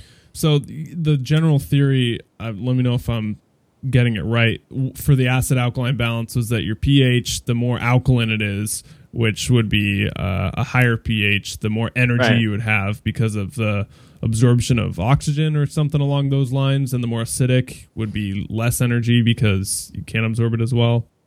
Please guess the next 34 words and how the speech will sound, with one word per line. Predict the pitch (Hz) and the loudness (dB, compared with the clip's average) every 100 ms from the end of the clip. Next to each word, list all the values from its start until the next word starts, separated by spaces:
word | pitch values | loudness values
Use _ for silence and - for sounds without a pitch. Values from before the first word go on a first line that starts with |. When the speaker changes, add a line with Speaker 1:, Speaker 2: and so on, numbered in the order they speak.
| _ _ - | _ _ 0
Speaker 2:
That's | 135 - - | 0 -2 -4
just | 147 139 - _ _ _ | 0 0 -4 _ _ _
hocus | - 143 127 135 - | -2 0 2 0 0
pocus. | 131 110 113 98 - - | 0 2 2 0 2 2
<laughs> | |
Speaker 1:
Okay. | 117 139 | 2 4
Speaker 2:
There's | 139 147 139 | 4 2 -2
no, | 139 143 147 139 - - - _ | 0 2 2 0 -4 -20 -20 _
uh, | 127 131 127 - - _ _ 143 120 | 0 2 2 -2 -12 _ _ -20 -4
like | 139 143 | 0 0
I | 131 | -2
said, | - 151 113 104 117 - | 0 2 2 -2 -6 -2
the | 127 | 0
whole, | 156 156 151 - _ | 2 0 0 -10 _
the | 143 | -2
thing | 135 165 160 151 | 0 0 0 0
completely | 139 131 156 143 135 | -2 0 2 2 2
breaks | 123 127 120 | 2 0 0
down | 147 139 135 | 2 4 4
because | 123 117 123 123 | 2 0 -2 0
what | 127 - | -2 -2
you | 123 | -4
eat | - 139 127 | 0 0 0
does | 120 120 | -2 0
not | 127 120 | 2 2
affect | 120 123 120 - | 2 0 0 0
your, | 113 110 107 104 - - | 0 2 2 -2 -14 -4
your, | 117 104 107 - | 0 2 0 -4
the | 113 | -6
P | 110 127 | -2 2
H | 113 113 107 | 2 2 -2
of | 104 | -4
your | 98 | 0
blood. | 107 95 98 123 | 2 2 0 -4